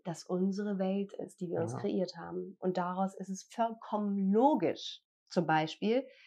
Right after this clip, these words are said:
Speaker 1: sich so zu verhalten, dass man gar nicht erst gesehen wird, weil man hat es ja nicht verdient.
Speaker 2: Ja.
Speaker 1: Ja?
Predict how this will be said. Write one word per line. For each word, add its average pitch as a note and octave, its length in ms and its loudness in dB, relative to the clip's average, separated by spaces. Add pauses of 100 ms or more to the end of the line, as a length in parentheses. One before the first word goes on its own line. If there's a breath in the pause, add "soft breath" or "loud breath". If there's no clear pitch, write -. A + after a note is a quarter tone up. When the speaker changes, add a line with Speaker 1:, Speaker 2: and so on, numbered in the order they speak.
(140 soft breath)
Speaker 1:
sich F3+ 220 -2
so F3 140 -2
zu E3+ 160 -8
verhalten, E3 720 -6
dass F#3 180 -4
man E3+ 100 -4
gar E3 160 -4
nicht E3 120 -4
erst - 180 -10
gesehen D#3 400 -4
wird, F3+ 360 -4 (300)
weil D#3 100 -6
man D#3+ 160 -2
hat E3 120 -8
es D#3 100 -14
ja E3+ 80 -4
nicht D#3 220 -4
verdient. D#3+ 520 -2 (160)
Speaker 2:
Ja. A2+ 240 -10 (240)
Speaker 1:
Ja? F#3+ 200 -8